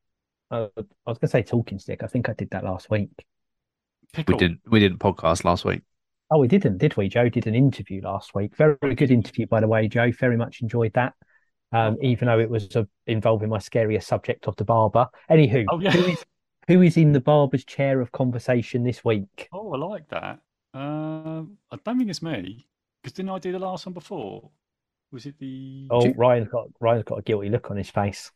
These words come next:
Speaker 2: Wasn't
Speaker 3: Did
Speaker 2: it? I did
Speaker 3: Was it Joe last time?
Speaker 2: I think it
Speaker 1: Uh,
Speaker 2: was.
Speaker 3: Yeah, it's me.
Speaker 2: Oh,
Speaker 1: <laughs>
Speaker 2: I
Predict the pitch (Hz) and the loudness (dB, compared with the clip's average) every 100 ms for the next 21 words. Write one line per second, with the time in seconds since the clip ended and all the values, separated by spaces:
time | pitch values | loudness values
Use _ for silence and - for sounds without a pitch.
0 | _ - 151 165 160 156 - 151 - 160 | _ -10 -4 -4 -4 -10 -12 -16 0 4
1 | 180 151 180 190 240 - 285 311 _ _ | 6 6 6 4 2 -2 -6 -8 _ _
2 | _ _ _ _ _ _ _ _ - - | _ _ _ _ _ _ _ _ -16 -8
3 | 123 147 131 127 120 - - - _ 98 | -6 -4 -4 -4 -6 -14 -16 -18 _ 6
4 | 87 92 - 78 80 _ _ _ _ _ | 6 4 2 -4 -6 _ _ _ _ _
5 | 143 156 254 233 220 202 190 180 175 170 | 0 4 6 6 4 2 2 2 2 0
6 | 147 | 0